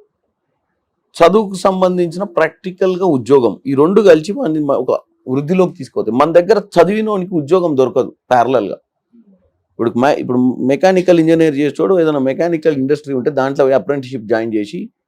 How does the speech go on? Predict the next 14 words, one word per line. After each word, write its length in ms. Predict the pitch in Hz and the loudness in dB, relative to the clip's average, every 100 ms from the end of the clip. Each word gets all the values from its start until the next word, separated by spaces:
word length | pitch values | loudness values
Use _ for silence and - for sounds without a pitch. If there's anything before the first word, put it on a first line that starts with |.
| - | 2
ప్యారలల్‌గా 380 | 127 147 160 147 | 4 4 2 0
చదువుకుంటాడు. 560 | 143 120 120 110 90 - _ _ _ _ 143 | 2 0 0 -6 -8 -10 _ _ _ _ 2
నేను 180 | 165 | 4
ఈరోజు 360 | 151 160 196 170 | 6 8 6 6
చెప్తున్న 280 | 160 170 170 | 2 2 -2
భువనగిరి 520 | 123 170 196 180 165 | 2 2 2 0 0
అనేది 400 | 139 131 135 170 | 0 -2 -4 -6
ఇప్పుడు 220 | 151 139 | -4 -4
మనం 220 | 131 127 | -4 -4
రింగ్ 220 | 123 135 147 | -4 -4 -2
రోడ్ 180 | 147 | -2
దగ్గర 220 | 123 123 143 | 0 0 0
ఉన్నాం 180 | 113 | 0
పెద్దంబర్పేటలో. 680 | 98 95 113 104 87 92 76 | -4 -4 -4 -4 -4 -8 -10